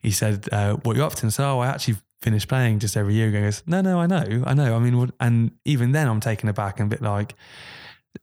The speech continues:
and, and it's just, you know, it's, it's quite surreal now thinking back to what I was actually able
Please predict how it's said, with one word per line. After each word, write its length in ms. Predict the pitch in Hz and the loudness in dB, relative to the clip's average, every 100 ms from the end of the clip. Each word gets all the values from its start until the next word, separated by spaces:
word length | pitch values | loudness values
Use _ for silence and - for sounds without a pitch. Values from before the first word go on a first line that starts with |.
| - | -4
and, 240 | 143 135 135 | 0 2 2
and 180 | 131 131 | 2 2
it's 160 | 123 | 0
just, 380 | - 143 - - - | 0 0 0 -4 -2
you 80 | |
know, 100 | 110 | -2
it's, 320 | 98 120 - 139 | 0 0 0 0
it's 160 | 139 | -2
quite 200 | - 175 | 0 0
surreal 380 | 123 120 139 113 | 0 0 2 2
now 220 | 117 107 | 2 0
thinking 300 | 104 113 104 | 0 0 2
back 160 | 110 - | 0 0
to 100 | 110 | -2
what 100 | 113 | 0
I 60 | 104 | 0
was 100 | 110 | 0
actually 320 | - - 107 | -2 -2 -2
able 280 | 95 98 | -2 -4